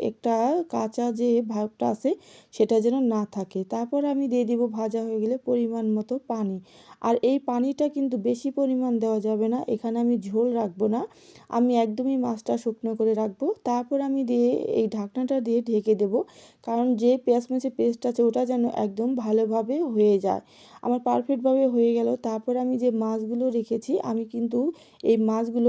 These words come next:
কাঁচা রান্না করব, তার মানে আর কি ভেজে দেব না, কারণ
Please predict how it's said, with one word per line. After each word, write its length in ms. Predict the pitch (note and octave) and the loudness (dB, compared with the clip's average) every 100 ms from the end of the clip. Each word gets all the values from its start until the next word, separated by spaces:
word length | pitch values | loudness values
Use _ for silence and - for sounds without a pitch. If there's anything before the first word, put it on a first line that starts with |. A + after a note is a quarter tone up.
| A#3 | 2
কাঁচা 300 | A3+ A#3+ C#4+ C4+ | -2 0 2 2
রান্না 300 | A3+ G3+ G3 | 0 0 -2
করব, 260 | G3 F#3+ F#3+ F#3+ | -4 -4 -6 -2
তার 160 | A#3 A#3+ | -2 0
মানে 220 | C4+ C#4+ C4+ | 0 0 0
আর 100 | A#3 | 0
কি 80 | B3 A#3+ | -2 -2
ভেজে 340 | - A3+ A#3 C4 | 2 2 2 0
দেব 180 | G#3+ G3+ | 0 -2
না, 140 | G#3 - - - _ | -6 -10 -20 -20 _
কারণ 160 | A#3+ | -2